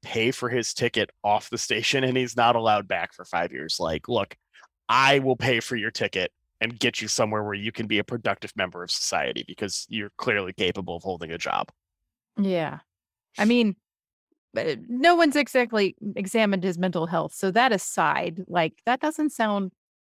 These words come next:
Speaker 2: terrible to me. Like, the court being like, "Here's some
Speaker 1: Yeah.
Speaker 2: this, we're gonna put you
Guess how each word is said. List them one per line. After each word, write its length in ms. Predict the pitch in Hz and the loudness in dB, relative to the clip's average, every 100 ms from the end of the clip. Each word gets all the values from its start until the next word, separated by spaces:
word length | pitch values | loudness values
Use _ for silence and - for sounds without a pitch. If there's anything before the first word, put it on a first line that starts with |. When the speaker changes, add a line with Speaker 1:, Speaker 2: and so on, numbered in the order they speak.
| _ _ | _ _
Speaker 2:
terrible 480 | - 202 220 160 151 | -4 0 0 0 -4
to 140 | - | -6
me. 240 | 147 139 147 | -8 -8 -8
Like, 300 | 131 - 160 | -6 -8 -6
the 80 | 165 | -6
court 340 | - 175 170 - | -2 -2 -2 -6
being 180 | 180 170 | -4 -2
like, 200 | 160 170 | -4 -4
"Here's 220 | 226 220 | -4 -4
some 400 | - 202 185 185 - _ _ _ _ _ _ _ | -2 0 0 -4 -10 _ _ _ _ _ _ _
Speaker 1:
Yeah. 120 | - 208 | 0 2
Speaker 2:
this, 460 | 214 - - - _ _ _ | 2 -2 -12 -16 _ _ _
we're 80 | 196 | -2
gonna 160 | 190 185 | 0 -2
put 280 | - 196 - | 0 -2 2
you 240 | 190 180 | 0 0